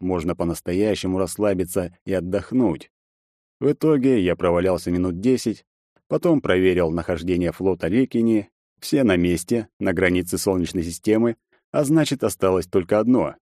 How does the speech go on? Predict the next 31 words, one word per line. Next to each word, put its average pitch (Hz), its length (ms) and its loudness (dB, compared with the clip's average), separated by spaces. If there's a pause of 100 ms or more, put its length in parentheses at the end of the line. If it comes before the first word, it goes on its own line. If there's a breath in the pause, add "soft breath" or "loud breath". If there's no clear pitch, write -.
(120)
перекусить. 170 640 -2 (340)
Хиба, 160 420 2
как 92 200 0
оказалось, 92 560 0
был 92 220 0
в 104 120 0
игре, 113 360 0 (340)
но 101 140 0
остывший 92 460 -2
плов 131 360 0 (260)
и 147 80 0
свалявшийся 117 680 2
от 85 100 -4
времени 92 320 2
кусочками 87 520 -4
салат 117 440 -2 (280 soft breath)
я 156 140 2
нашёл 139 560 2
и 104 100 2
употребил 87 600 -2
по 92 100 -4
назначению. 92 840 -2 (240)
Вкусно. 92 760 -2 (460)
Вот 156 280 0
чего 131 380 4
у 110 80 6
этого 104 280 4
зелёного 95 460 2
гиганта 92 480 0
не 90 100 0
отнять, 107 420 -2